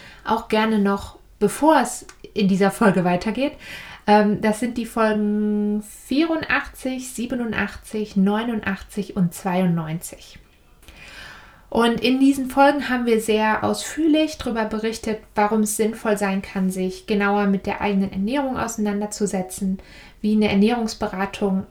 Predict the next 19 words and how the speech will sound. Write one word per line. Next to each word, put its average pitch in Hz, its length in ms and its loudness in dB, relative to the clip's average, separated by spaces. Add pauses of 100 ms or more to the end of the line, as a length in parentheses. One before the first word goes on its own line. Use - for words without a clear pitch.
(120)
abläuft 254 640 0 (100)
und 240 240 -2
wie 214 80 0
so 202 80 -2
ein 196 80 2
Ernährungsplan 202 800 -2
sich 208 320 0
in 208 60 -2
den 202 160 2
Alltag, 196 600 -4 (480)
ja, 180 180 -4
integrieren 220 960 0
lässt, - 680 -2
ähm, 190 320 0
ob 247 200 -2
er 277 100 6
sich 254 180 -6
integrieren 214 600 0
lässt 202 360 -2